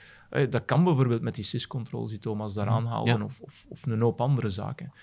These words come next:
Speaker 1: Maar je moet weten wat dat het doel is. En dat is denk ik wel een belangrijke. En om die doelen te identificeren, is het denk ik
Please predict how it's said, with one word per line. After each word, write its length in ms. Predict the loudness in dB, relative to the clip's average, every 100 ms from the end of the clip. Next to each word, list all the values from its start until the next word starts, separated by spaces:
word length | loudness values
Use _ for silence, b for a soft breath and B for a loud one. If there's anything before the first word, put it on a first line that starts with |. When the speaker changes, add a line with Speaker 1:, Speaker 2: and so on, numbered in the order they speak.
| B B B
Speaker 1:
Maar 180 | 6 8
je 80 | 10
moet 200 | 8 6
weten 320 | 4 4 4
wat 140 | 2
dat 100 | 0
het 140 | -2 2
doel 180 | 4 4
is. 300 | 2 -6 -10 -8 B B B B -12
En 180 | -6 -2
dat 160 | 2
is 120 | 2
denk 180 | 2 0
ik 120 | 0
wel 160 | 0 0
een 80 | 2
belangrijke. 480 | 0 -2 -2 -6 -10 B B B
En 300 | 4 6 6 0 -16 _
om 200 | 6 8
die 140 | 8
doelen 340 | 6 8 8 6
te 80 |
identificeren, 1080 | 4 2 2 0 -2 0 2 4 4 2 b b b b _
is 140 | 4
het 140 | 6 4
denk 220 | 4 4
ik 300 | -2 -6